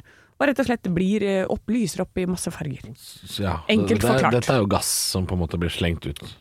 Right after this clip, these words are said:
Speaker 1: Ja.
Speaker 2: Ja.
Speaker 1: Eh, elektrisk ladde partikler.
Speaker 2: Ja.
Speaker 1: Eh, og har du noen gang sett, eh, nordlys i en annen farge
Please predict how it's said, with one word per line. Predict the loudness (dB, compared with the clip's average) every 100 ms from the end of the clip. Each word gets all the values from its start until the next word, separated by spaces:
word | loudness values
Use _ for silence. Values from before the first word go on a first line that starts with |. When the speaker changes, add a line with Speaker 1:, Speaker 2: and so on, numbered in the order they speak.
| _ -2
Speaker 1:
Ja. | -2 -4 -14 _
Speaker 2:
Ja. | -6 -6 -6 0
Speaker 1:
Eh, | 2 4 2
elektrisk | 0 -2 -6 -4 0
ladde | 0 0 0 -2
partikler. | -2 -4 -6 -10 -14
Speaker 2:
Ja. | -16 -16 -14 -12 -10 -8 0
Speaker 1:
Eh, | 2 4 2 0 2
og | 4 4 2 -2 -4 -4
har | 0 2 4 4
du | 2 0
noen | 2 2 2
gang | 0
sett, | -2 -4 -6 0
eh, | 2
nordlys | 2 2 0 -2 0
i | 0
en | 2
annen | 2 0
farge | 2 0 2 2 0